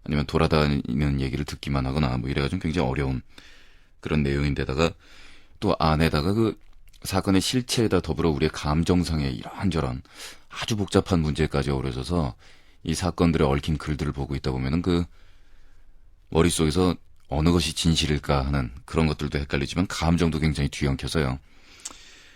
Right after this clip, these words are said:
뭐 우리나라 사람이라면 당연히 기분 좋은 면이 있을 수가 없는 그런 두 가지 사건입니다. 아주 어지럽네요. 그 월드컵으로 저희가 나라 분위기가 방방 뜨면서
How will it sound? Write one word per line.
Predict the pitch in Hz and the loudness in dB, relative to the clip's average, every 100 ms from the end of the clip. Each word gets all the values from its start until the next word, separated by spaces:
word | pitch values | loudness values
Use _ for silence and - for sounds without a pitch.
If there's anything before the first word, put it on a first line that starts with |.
| - - | -16 0
뭐 | 95 90 | 2 4
우리나라 | 95 101 98 | 4 4 4
사람이라면 | 92 95 90 87 90 90 | 2 2 2 4 4 4
당연히 | 82 76 71 69 - | 2 2 2 -2 -8
기분 | - 78 87 85 | -6 0 4 4
좋은 | - 80 82 | 4 2 4
면이 | 78 78 | 4 4
있을 | - 76 76 | 2 -2 -6
수가 | - 73 | -6 -2
없는 | 67 65 73 67 62 | -2 0 0 -2 -4
그런 | - 71 | -4 -4
두 | 69 67 | -4 -6
가지 | 69 62 | -6 -4
사건입니다. | 67 69 65 62 64 64 - - - - - - - - - - - - - - - - - - | -6 -4 -4 -4 -6 -10 -12 -20 -20 -20 -20 -20 -20 -20 -20 -20 -20 -20 -20 -20 -20 -20 -20 -6
아주 | 110 113 | 0 4
어지럽네요. | 90 107 104 98 78 71 - | 4 6 6 6 6 2 0
그 | 92 90 82 - - - - - - | 4 4 2 -4 -16 -20 -20 -20 0
월드컵으로 | 87 95 - 113 104 | 4 4 4 2 4
저희가 | 98 82 76 78 67 | 4 4 4 2 2
나라 | 50 80 | 2 2
분위기가 | 78 78 76 | 4 4 2
방방 | 78 - 76 82 87 78 | 0 -4 -2 0 0 0
뜨면서 | 107 104 85 71 65 | 0 0 0 -4 -6